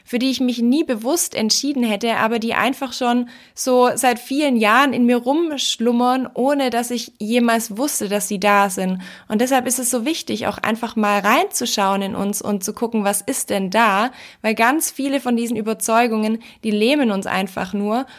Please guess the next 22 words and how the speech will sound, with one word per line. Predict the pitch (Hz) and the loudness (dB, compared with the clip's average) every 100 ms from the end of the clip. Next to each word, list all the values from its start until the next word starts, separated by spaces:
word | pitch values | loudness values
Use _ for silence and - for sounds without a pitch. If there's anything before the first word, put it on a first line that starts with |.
| - | -12
und | - 214 226 | -4 -2 2
halten | 240 254 208 | 2 2 -2
uns | 202 | -2
auf, | - 214 202 233 240 - | 2 4 6 4 0 -2
ohne | 240 254 226 | 2 2 2
dass | 220 214 | -2 -4
sie | 208 | -4
uns | 196 | -4
irgendwas | 214 214 185 185 185 | -2 -2 -2 -4 -6
bringen. | 190 185 170 175 180 | -4 -2 -2 -6 -8
Und | - 202 202 | -2 2 4
dafür | 220 220 | 2 2
ist | 208 | -2
es | 202 196 | -2 0
wichtig, | 226 - 196 190 | -2 0 -2 -2
uns | 202 185 | -4 -4
es | - | -6
überhaupt | - 208 190 190 | -2 0 2 0
mal | 196 185 | 0 -2
bewusst | 180 208 214 - | -2 -2 -4 -4
zu | |
machen. | 180 160 - 165 180 | -4 -4 -8 -12 -12